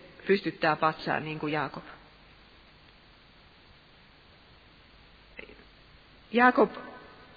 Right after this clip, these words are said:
halusi, että tämä patsas muistuttaisi jälkipolvia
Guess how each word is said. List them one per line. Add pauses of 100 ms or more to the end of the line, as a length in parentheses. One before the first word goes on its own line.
(640)
halusi,
että
tämä
patsas
muistuttaisi
jälkipolvia